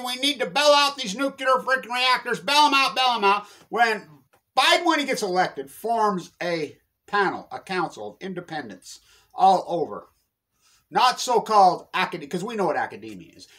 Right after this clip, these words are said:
You go to academia, we, it's a fucking, if Fukushima has approved, and I'm an ex-professor, has approved to you what a total fucking fraud academia is by now. <laughs> I mean,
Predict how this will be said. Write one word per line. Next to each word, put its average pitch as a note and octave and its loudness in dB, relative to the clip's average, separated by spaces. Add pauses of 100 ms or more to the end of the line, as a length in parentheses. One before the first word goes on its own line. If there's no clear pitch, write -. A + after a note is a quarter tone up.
You G3 -8
go A#3+ 4
to F#3+ 2
academia, E3+ 0
we, D#3+ -4 (140)
it's F3 -8
a E3 -6
fucking, C#3+ -6
if F#3+ -4
Fukushima D4 -4
has G3 2
approved, F#3+ -2
and G3+ -2
I'm G#3+ 0
an F3+ -2
ex-professor, - -10 (320)
has C4+ 2
approved B3 0
to F3+ -10
you F3 -4
what F#3 2
a - -4
total A3+ 0
fucking E3 -4
fraud C#3+ 0
academia A2+ -8
is F2+ -20
by A2 -12
now. A2+ -6 (1160)
<laughs> - -
I - -12
mean, F#3+ -4